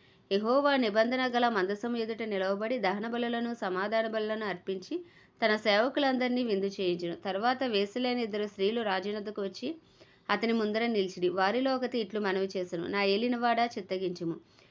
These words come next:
నేనును ఈ స్త్రీయును ఒక ఇంటిలో నివసించుచున్నాము. దానితో కూడా ఇంటిలో ఉండి నేను ఒక పిల్లను కంటిని. నేను కనిన మూడవ దినమున ఇదియు పిల్లను కనెను. మేమిద్దరమును కూడా ఉన్నాము. మేమిద్దరము తప్ప ఇంటిలో మరి ఎవరునూ లేరు. అయితే రాత్రి యందు ఇది పడకలో తన పిల్ల మీద పడగా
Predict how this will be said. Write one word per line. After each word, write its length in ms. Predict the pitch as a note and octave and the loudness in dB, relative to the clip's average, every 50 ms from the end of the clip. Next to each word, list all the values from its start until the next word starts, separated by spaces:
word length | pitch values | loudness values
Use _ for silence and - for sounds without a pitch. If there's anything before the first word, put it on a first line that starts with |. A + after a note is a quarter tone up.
| _ _ - | _ _ 2
నేనును 380 | G3+ G3+ A3 B3 C4 C#4 C#4 C#4+ | 4 4 6 6 4 4 2 2
ఈ 180 | C#4 C4 B3+ | 2 0 0
స్త్రీయును 540 | B3 B3+ - G#3+ A3 A3 A3 A3+ A#3 A#3 A#3+ | -2 -4 -2 -2 0 0 0 0 -2 -2 -4
ఒక 240 | A#3+ - G3+ G3+ G#3 | -2 -4 -4 -2 0
ఇంటిలో 400 | G#3 F#3+ F#3+ F3+ G#3+ A3+ A#3 A#3+ | 0 0 0 -2 -4 -2 -2 -2
నివసించుచున్నాము. 880 | A#3 G#3 F#3+ G3 F#3+ G3+ F#3+ F#3+ G3+ F#3+ - F#3 F3+ F3 F3 F3+ - - | 0 -2 -2 -2 -4 -6 -6 -6 -6 -6 -4 -4 -2 -2 -4 -4 -6 -4
దానితో 480 | E3+ F3+ F#3 F#3+ G#3 A3+ A3+ C4+ C4 | 0 2 2 2 2 0 0 -2 -2
కూడా 240 | C4 - B3 A#3 A#3+ | 0 0 0 2 2
ఇంటిలో 420 | A#3 A3 G3 F#3 G3 G#3 A3+ A3+ | 0 0 -2 -4 -4 -4 -4 -4
ఉండి 260 | A3+ A3+ G#3+ G#3 A3 G#3+ | -4 -4 -4 -4 -4 -4
నేను 180 | G#3+ G#3 G#3 | -2 -2 -2
ఒక 200 | G3 F#3+ G3+ F#3+ | -4 -4 -6 -4
పిల్లను 260 | F#3+ F3+ F#3 - G3 | -2 -2 -2 -2 -4
కంటిని. 420 | F#3+ F#3+ F#3+ F3+ E3 - E3 F#3 - - _ _ _ _ - - _ _ _ - | -4 -4 -6 -6 -6 -6 -8 -10 -10 -12 _ _ _ _ -20 -20 _ _ _ 0
నేను 180 | G#3+ G#3+ A3+ A#3+ | 2 2 2 4
కనిన 320 | A3 A#3+ A3 A#3 B3+ C#4 | 4 4 4 4 4 2
మూడవ 380 | C#4 C4+ A#3+ A#3 A3+ A#3+ B3 B3+ | 2 2 2 2 2 2 2 2
దినమున 320 | A3+ B3 A#3+ A#3+ A#3+ A#3+ | 2 2 0 0 -2 -2
ఇదియు 360 | A#3+ A#3+ A3 F#3+ G3+ A3 A#3 A#3 | -2 0 0 0 0 -2 -2 -2
పిల్లను 340 | - A3+ G#3 G3 F#3 G3 | 0 0 0 0 0 0
కనెను. 300 | F#3+ G3 F3+ F3 E3+ E3 - | -2 -2 -2 0 -2 -2 -2
మేమిద్దరమును 960 | - G3+ G3+ G3+ G#3 G3 F#3 F#3 A3+ A#3+ C4 C4 B3+ B3+ B3+ C4+ D#4+ D#4+ - _ _ _ _ _ _ _ _ _ _ _ _ _ _ _ _ _ _ _ _ _ - | -2 0 0 2 2 0 0 0 -2 -2 -2 0 0 -2 -2 -2 -4 -6 -10 _ _ _ _ _ _ _ _ _ _ _ _ _ _ _ _ _ _ _ _ _ -6
కూడా 340 | - B3 A#3 A3+ A3+ A#3+ B3 | 0 2 2 4 6 6 4
ఉన్నాము. 440 | B3 G#3+ F#3+ F#3+ F#3 F3+ F#3 F3 - | 4 4 2 0 0 0 -2 -2 -2
మేమిద్దరము 600 | - G#3+ A3 A3+ A3 G#3 F#3+ F#3 A3+ B3 B3+ C4 | -2 0 0 2 2 2 2 2 0 2 2 2
తప్ప 260 | C4 B3+ B3 A3+ - B3+ | 2 2 2 2 2 0
ఇంటిలో 360 | B3+ A3+ F#3+ F#3 G#3 A3 A3+ | 0 0 -2 -2 0 0 0
మరి 180 | A#3 A3+ A3 | 0 0 2
ఎవరునూ 380 | G#3 F3+ E3+ F3+ F#3+ F#3+ G3+ G3+ | 2 0 0 0 0 0 0 0
లేరు. 300 | G3 G3 F3 E3 E3 - - | 0 2 0 0 0 -2 -2
అయితే 300 | - F#3+ G#3 G#3 C#4+ C#4 | 0 0 0 0 0 2
రాత్రి 380 | B3+ G#3+ G3 G3+ G3 - B3 | 4 4 4 2 0 -2 -4
యందు 180 | A#3+ A#3+ B3 A#3+ | -2 -2 -2 -2
ఇది 140 | A#3+ A3 A#3 | -2 -4 -4
పడకలో 460 | A#3 - F#3+ F#3 F#3+ F#3 A#3 A#3+ A#3+ | 0 0 0 0 0 -2 -4 -4 -2
తన 180 | A#3 A#3 A3 A3 | -2 -2 -4 -2
పిల్ల 260 | G#3 G#3+ F#3+ F#3+ G3+ | -2 -2 0 0 0
మీద 200 | A3+ A#3 A#3 A3+ | -2 -2 -4 -4
పడగా 460 | A3+ G#3+ A3 F#3+ F3+ F#3 F#3+ G#3+ C4 | -4 -2 0 0 0 0 -2 -4 -6